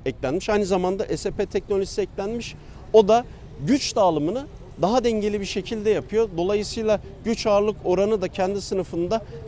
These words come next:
bir hayli yüksek bir noktada tutuyor bu teknolojiler sayesinde. Yani aklınızdan şunu geçirmeyin. "Ya eski motorun aynısını getirmiş."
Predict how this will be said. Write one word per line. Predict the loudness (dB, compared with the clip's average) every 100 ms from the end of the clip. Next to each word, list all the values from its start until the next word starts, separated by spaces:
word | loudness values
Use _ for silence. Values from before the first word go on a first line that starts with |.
| 0
bir |
hayli | 4 4 4 2 0 -10 -6
yüksek | -4 -2 2 2 2
bir | 0
noktada | 2 2 0 2
tutuyor | 0 -4 -2 0 0 -4 -4
bu | -2
teknolojiler | 0 0 2 0 0 0 0
sayesinde. | 2 -2 0 -2 -2
Yani | 2 2 2 -2 -10 -16 2
aklınızdan | 4 4 2 0 2 0
şunu | 0 0
geçirmeyin. | 0 -2 0 0 0
"Ya | 0 0
eski | -2 0 2
motorun | 2 4 2 4
aynısını | 4 2 0 -2 -2
getirmiş." | -2 -2 -2 -2 -4